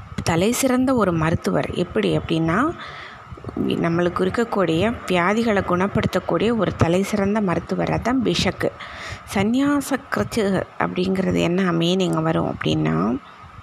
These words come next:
யார் ஒருத்தர் எந்த ஒரு ஆசைப்பட்டு இந்த காரியம் செஞ்சா இது கிடைக்கும் நம்மளுக்கு அப்படின்னு ஒரு மோட்டிவேஷனாக ஒரு சில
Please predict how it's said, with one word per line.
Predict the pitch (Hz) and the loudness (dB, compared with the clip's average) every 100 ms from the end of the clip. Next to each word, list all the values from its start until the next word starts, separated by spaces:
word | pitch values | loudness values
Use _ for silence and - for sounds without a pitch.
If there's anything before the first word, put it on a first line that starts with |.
| - - - - - - - - - - - - - - - - - - - - - - - - - - - - - - - - 185 | -20 -20 -20 -20 -18 -18 -20 -18 -18 -18 -20 -20 -20 -18 -18 -18 -20 -20 -20 -16 -12 -12 -12 -16 -20 -20 -20 -20 -20 -20 -6 0 2
யார் | 170 175 208 269 269 | 2 2 2 0 0
ஒருத்தர் | 214 - 185 170 175 196 - - - - | 0 -2 -2 0 0 -2 -6 -14 -12 -2
எந்த | 160 175 202 233 - - - - - - - | 0 0 0 0 -2 -12 -16 -18 -18 -12 -4
ஒரு | 180 165 - - - - - - - - - - - - - - - - - - - - - - 180 | -2 -2 -4 -16 -18 -18 -14 -14 -14 -14 -12 -10 -12 -12 -14 -16 -20 -20 -20 -20 -20 -6 -2 0 2
ஆசைப்பட்டு | 220 226 - 240 - 170 - 170 - - | 2 0 -2 0 0 -2 -2 -4 -6 -6
இந்த | 185 175 | -2 -2
காரியம் | 170 180 185 196 214 196 | 0 0 0 0 0 0
செஞ்சா | 190 180 190 196 190 | 0 0 0 0 0
இது | 180 175 180 | 0 0 0
கிடைக்கும் | 185 175 175 196 180 | 0 0 0 0 2
நம்மளுக்கு | 165 170 - 180 | 0 0 0 0
அப்படின்னு | - - 185 196 | 0 0 0 2
ஒரு | 180 175 170 - - - - - | 2 0 -2 -4 -8 -8 -8 -4
மோட்டிவேஷனாக | 202 202 220 220 214 - 240 202 | 0 2 2 2 2 2 2 2
ஒரு | 180 | 2
சில | - | 2